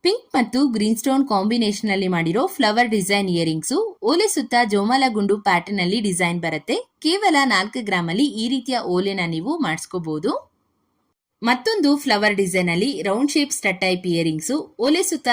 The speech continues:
ಸ್ಮಾಲ್ ಪರ್ಲ್ಸ್ ಅನ್ನ ಬಳಸಿದ್ದಾರೆ. ಇದು ಕೂಡ ನಿಮ್ಗೆ just ಫೈವ್ ಗ್ರಾಮ್ಸ್ ಅಲ್ಲಿ ಅವೈಲಬಲ್ ಇದೆ.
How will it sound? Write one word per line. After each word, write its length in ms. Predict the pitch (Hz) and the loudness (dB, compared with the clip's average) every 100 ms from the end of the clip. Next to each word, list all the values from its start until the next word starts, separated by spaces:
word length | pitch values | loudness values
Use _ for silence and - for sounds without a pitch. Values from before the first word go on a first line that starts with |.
| 233 | 0
ಸ್ಮಾಲ್ 420 | - 196 226 254 | -2 -4 -4 -2
ಪರ್ಲ್ಸ್ 300 | 190 202 226 | 0 0 -2
ಅನ್ನ 220 | 202 190 | -2 -2
ಬಳಸಿದ್ದಾರೆ. 680 | 170 160 175 160 175 269 - | -4 -6 -6 -4 -2 -2 -6
ಇದು 220 | 214 269 | -6 -6
ಕೂಡ 180 | 359 320 240 | -4 0 0
ನಿಮ್ಗೆ 300 | 196 175 220 | 0 0 0
just 360 | 196 190 - 269 | -2 -4 -6 -6
ಫೈವ್ 260 | 214 185 | -2 -2
ಗ್ರಾಮ್ಸ್ 360 | 185 175 170 - | 0 -2 -2 -6
ಅಲ್ಲಿ 200 | 175 247 | -4 -6
ಅವೈಲಬಲ್ 560 | - 175 180 180 165 160 | -6 -4 -2 -4 -6 -6
ಇದೆ. 380 | 165 233 - | -4 -6 -6